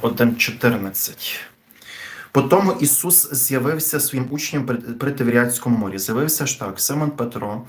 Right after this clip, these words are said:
Тома на прізвисько Близнюк, Натанаїл з Кани Галилейської, сини Заведеєві та ще двоє інших його учнів були, е, разом. Е, ра-, е, м, тож каже до них Симон Петро: «Іду ловити рибу», а ті йому: «Підемо й ми з тобою».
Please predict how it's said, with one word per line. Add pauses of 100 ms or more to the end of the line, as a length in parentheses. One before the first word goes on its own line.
(380)
Тома
на
прізвисько
Близнюк,
Натанаїл
з
Кани
Галилейської,
сини
Заведеєві (320)
та
ще
двоє
інших
його
учнів
були,
е,
разом. (800)
Е,
ра-, (1300)
е,
м,
тож
каже
до
них
Симон
Петро:
«Іду
ловити
рибу»,
а
ті
йому:
«Підемо
й
ми
з
тобою».